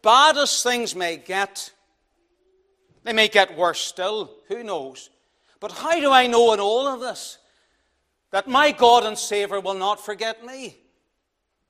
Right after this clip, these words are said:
I have only one thing to go on for my hope.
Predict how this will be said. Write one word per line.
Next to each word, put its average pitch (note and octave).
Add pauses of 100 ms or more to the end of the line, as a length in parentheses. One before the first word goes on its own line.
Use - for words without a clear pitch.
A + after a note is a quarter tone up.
(760)
I B3+
have A#3+
only G#3+
one F3+
thing F3+
to D#3+
go D#3+
on F3 (300)
for -
my D3
hope. D3